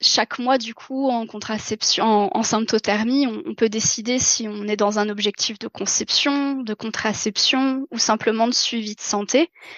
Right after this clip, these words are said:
Et si c'est un objectif de contraception, eh ben, moi, j'invite les garçons à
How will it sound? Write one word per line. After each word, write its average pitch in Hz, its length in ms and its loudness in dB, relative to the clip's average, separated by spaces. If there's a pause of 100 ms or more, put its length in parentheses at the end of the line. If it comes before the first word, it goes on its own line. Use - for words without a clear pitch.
(600)
Et 233 100 6
si - 160 -2
c'est 370 140 4
un 254 120 6
objectif 247 460 0
de 285 80 0
contraception, 269 1120 -2 (100)
eh 220 100 0
ben, 208 160 0
moi, 233 160 4
j'invite 254 480 2
les 233 180 -4
garçons 285 760 0
à 226 360 4